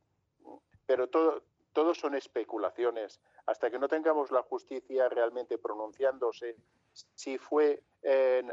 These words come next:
algún tipo de compra, lo cual sería un delito muy grave, si fue alguna pequeña mala praxis, lo cual solo podría ser una, igual una simple sanción a-, en, advirtiendo en el futuro, ¿no?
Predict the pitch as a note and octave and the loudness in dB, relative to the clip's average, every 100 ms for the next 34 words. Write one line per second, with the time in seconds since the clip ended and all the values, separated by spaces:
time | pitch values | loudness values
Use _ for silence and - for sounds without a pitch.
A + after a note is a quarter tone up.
0 | - A2+ A#2 A2 B2 C3 A#2+ G#2+ B2+ C3+ | -4 -4 -4 -12 -12 -6 -4 -4 -4 -2
1 | A#2+ G#2+ G#2 G2+ G#2+ - A#2 A#2 A2+ A2 | 2 2 2 -2 -4 -4 -4 -4 -4 -6
2 | A#2+ A2+ A2 A2 B2 B2 - - B2+ A2+ | -6 -8 -6 0 0 0 -10 -10 -8 -2
3 | D3 C#3 C3 C3+ - A#2 C3 C3 A#2 A#2 | 2 2 2 -2 -2 -4 -4 -2 0 2
4 | A#2 G#2 A#2 B2 - A2+ - _ _ - | 2 0 0 -2 -4 -12 -14 _ _ -12
5 | A2 A#2+ A#2 A#2+ B2 A#2 A2+ A#2 - B2 | -4 -4 -4 -8 -8 -8 -8 -10 -8 -8
6 | A#2+ A2+ _ _ _ - A2 A2 A#2+ A2+ | -6 -8 _ _ _ -10 -4 -2 -2 -8
7 | - A#2 B2 A#2 - A2+ - A#2+ B2 A#2 | -10 -8 -4 -4 -4 -8 -4 0 2 4
8 | A#2 A2 A2+ _ - - - B2+ A#2 A#2 | 4 4 2 _ -20 -16 -4 -2 -2 -4
9 | A2+ A2+ A2 - A2 G#2+ - A#2 G2+ B2 | -6 -8 -8 -4 -4 -4 -4 -6 -4 -2
10 | A#2+ B2 B2 A#2 A2+ - A2 B2 C3+ A2+ | -2 2 2 2 0 -4 -10 -6 -2 -2
11 | G2+ C#3 | -2 -4